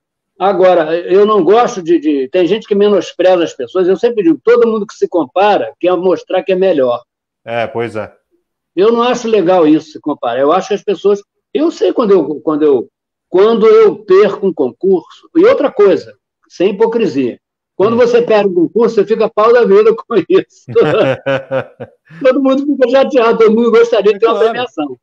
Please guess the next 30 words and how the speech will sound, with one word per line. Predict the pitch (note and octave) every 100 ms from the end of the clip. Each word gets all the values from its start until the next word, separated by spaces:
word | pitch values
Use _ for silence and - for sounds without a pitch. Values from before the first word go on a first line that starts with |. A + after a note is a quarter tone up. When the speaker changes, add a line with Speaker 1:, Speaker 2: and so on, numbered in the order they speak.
| _ _ _ _
Speaker 1:
Mas | D#3+ G3+ C4 -
Speaker 2:
É |
Speaker 1:
se | C4+
o |
Speaker 2:
claro. | F3+
Speaker 1:
cara | A3 B3 A#3+
que | G#3
ganha | C#3+ F#3+ B3
de | G3
você | G#3+ A#3 - - D3 A#2 -
é | - E3+
melhor | F#3+ E3+ G#3 G#3
do | D#3+
que | E3
você, | C#3 C3 F3+ F#3 -
aplauda-o. | F#3+ - F3+ G3+ G3+ D3 B2+ A2 F#2+ _ _ _ _ -
É | F#3
assim | E3+ F#3+ A3+
que | A#3
eu | D#3+
faço. | D3 D3 B2+ - _ _ _ _
Eu | E3
Speaker 2:
Não, | C#3
Speaker 1:
beijo | G3 A#3+ G3+ -
Speaker 2:
tá |
Speaker 1:
o |
pé | F#3+
Speaker 2:
certo. | G#3+ G3+
Speaker 1:
de |
quem, | - G3+